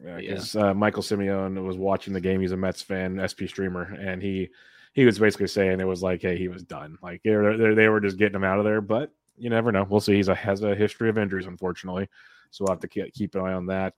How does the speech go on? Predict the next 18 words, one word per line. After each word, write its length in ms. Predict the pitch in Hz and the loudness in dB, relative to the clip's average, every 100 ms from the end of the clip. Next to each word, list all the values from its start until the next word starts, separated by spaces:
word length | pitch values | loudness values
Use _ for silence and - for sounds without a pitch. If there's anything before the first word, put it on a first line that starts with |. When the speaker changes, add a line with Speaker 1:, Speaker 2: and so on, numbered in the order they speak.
| _ | _
Speaker 1:
But, 300 | 98 95 - | -6 -6 -6
um, 460 | 98 98 95 98 - - | -6 -6 -8 -12 -18 -10
let's 140 | 123 | -4
talk 180 | - 170 | -2 -2
a 40 | |
few 280 | - 165 147 | 0 2 2
injuries, 340 | 104 98 110 123 | 0 -2 -2 -2
as 140 | 104 | -2
we 100 | 135 | 0
always 280 | 117 131 131 | 0 0 -2
do, 160 | 104 | -2
but 120 | 104 107 | -2 -2
not 200 | 101 101 | -4 -4
nearly 320 | 104 110 127 | -4 -2 -2
as 100 | 117 | 0
many 220 | 120 131 | 0 0
as 80 | 120 | 0
usual. 440 | 107 95 95 104 | 0 2 0 0